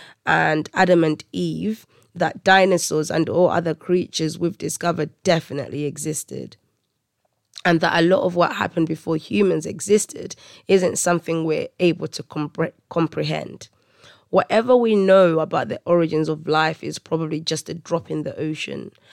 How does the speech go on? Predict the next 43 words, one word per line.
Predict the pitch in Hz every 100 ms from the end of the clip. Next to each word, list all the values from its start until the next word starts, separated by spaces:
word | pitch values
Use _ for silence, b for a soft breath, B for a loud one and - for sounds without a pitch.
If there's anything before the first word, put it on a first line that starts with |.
| B B 180
I |
was | 180 165
baptized | - 202 - 175 160 160
at | -
a |
young | 165 165 160
age, | 151 90 165 165 - B B -
and | 175
I | 175
know | 170 165 170
I | 170
haven't | 170 170 -
cut | - 170
off | 156 151
my | 156 156
connection | - 156 - - -
with | 151
God | - 156 -
completely. | - 147 - 156 - - - B B B -
I | 160
haven't | 170 185 -
practiced | - 185 - - 165 180
or | 175
prayed | - 170 160 160
or |
gone | - - 170
to | 165 -
church | - 165 -
consistently | - 160 - 170 - - 104 156 131
over | 170 160 160
a | 151
de-, | - - - _ -
in | 165
over | - 165 156 156
a |
decade, | 151 165 156 - - 180 B B B
and | - 175
I'm | 160
considering | - 160 156 180 175 165 156
rejoining | 170 160 165 160 160
the | 156
faith | - 160 156
wholeheartedly. | - - 160 160 - 170 190 - 180 - -